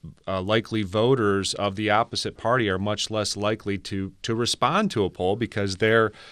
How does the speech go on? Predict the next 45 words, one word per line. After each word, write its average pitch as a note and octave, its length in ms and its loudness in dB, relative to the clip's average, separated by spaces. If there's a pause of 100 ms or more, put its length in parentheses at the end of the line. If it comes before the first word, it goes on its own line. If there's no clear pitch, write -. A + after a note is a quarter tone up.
(200)
they're A2+ 120 2
kind D3+ 280 4
of C#3+ 120 2
down. D3 380 6
Their, G2 200 2
their G2+ 280 -2
candidates, A#2+ 800 -2
you G#2 160 -8
know, A2+ 440 0
uh, D2 40 -6 (400)
uh, G2 300 -2
g-, F#2 200 -14 (260)
uh, F#2+ 340 -6 (120)
going A#2 300 -2
underwater, C#3 600 -2
and E2+ 160 -8
so G2+ 280 -6
they're A2 100 -2
much A2+ 300 -6
less A2+ 220 -6
likely A2 340 -8
to G#2+ 80 -8
respond. A#2 480 -4
And F#2+ 80 -6
so G2+ 100 -8
you G2 100 -8
kinda A2+ 300 -6
have A2 300 0
a, G2 100 -2 (300)
a G#2+ 100 -2
cumulative C#3+ 720 -2
effect, - 560 -10 (480)
right, G2 380 -4
with G2+ 240 -4
those, F#2+ 480 -4
with G2 180 -6
those F2 220 -6
polls. D#2 440 -10
And F#2+ 120 -6
tha-, G#2 180 -4
and G#2 140 -2
that D3+ 240 4
injects G2 480 -4
uncertainty D#2+ 760 -10
about, D2+ 360 -8